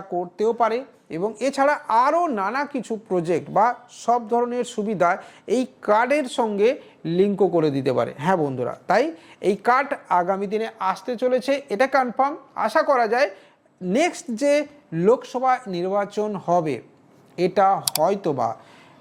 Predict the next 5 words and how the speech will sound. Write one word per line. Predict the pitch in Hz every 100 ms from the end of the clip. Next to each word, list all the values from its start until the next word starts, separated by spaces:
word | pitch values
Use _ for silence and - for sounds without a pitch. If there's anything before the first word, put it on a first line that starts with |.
| - -
ভারত | - 185 190 185 -
সরকারের | 165 156 156 160 170 165 - 190
অন্যতম | 208 202 202 196 190 185 190 196 - - _ - -
তুরুপের | 170 190 185 - 175 180 170 - -
তাস | - -